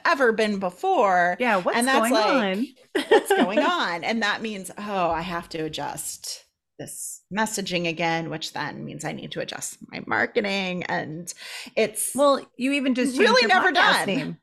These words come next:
Speaker 2: Your, your
Speaker 1: Yeah.
Speaker 2: podcast name just changed recently to Make Marketing Suck Less, which
Speaker 1: Mm-hmm.
Speaker 2: is like, yeah, that's way better. Like, I wouldn't have
Speaker 1: It's
Speaker 2: thought
Speaker 1: so
Speaker 2: that it
Speaker 1: much
Speaker 2: wasn't
Speaker 1: better.
Speaker 2: I wouldn't have thought that it wasn't good before.
Speaker 1: I had a, my friend Jeremy Enns,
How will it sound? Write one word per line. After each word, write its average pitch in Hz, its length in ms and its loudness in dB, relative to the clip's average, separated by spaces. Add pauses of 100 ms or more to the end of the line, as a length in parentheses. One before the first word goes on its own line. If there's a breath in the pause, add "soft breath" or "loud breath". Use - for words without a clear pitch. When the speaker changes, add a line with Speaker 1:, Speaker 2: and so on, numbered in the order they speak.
(380)
Speaker 2:
Your, 254 160 2
your 508 140 4
Speaker 1:
Yeah. 453 180 6
Speaker 2:
podcast 269 400 2
name 233 140 0
just 220 200 -2
changed 254 320 -2
recently 190 640 -4 (240 loud breath)
to 226 80 -2
Make 208 200 0
Marketing 190 400 0
Suck 196 280 -4
Less, 147 440 -2 (280 soft breath)
which 247 240 0
Speaker 1:
Mm-hmm. 285 280 -8 (560)
Speaker 2:
is 247 100 2
like, 262 260 2 (160)
yeah, 247 380 -2 (240)
that's 277 180 0
way 302 140 -2
better. 302 480 0
Like, 262 160 4
I 294 140 2
wouldn't 294 220 2
have 302 100 2
Speaker 1:
It's - 40 0
Speaker 2:
thought 269 160 4
Speaker 1:
so 285 60 4
Speaker 2:
that 302 100 10
it - 40 6
Speaker 1:
much 381 160 4
Speaker 2:
wasn't 311 160 0
Speaker 1:
better. 269 580 -2
Speaker 2:
I 330 120 4
wouldn't 359 240 2
have 349 80 -4
thought 349 200 4
that 370 80 0
it 302 100 0
wasn't 320 280 0
good 330 140 -2
before. 320 520 0 (100)
Speaker 1:
I 269 220 6
had 247 480 0
a, 226 80 -4 (140)
my 226 160 -2
friend 240 280 -2
Jeremy 214 460 -4
Enns, 185 560 -6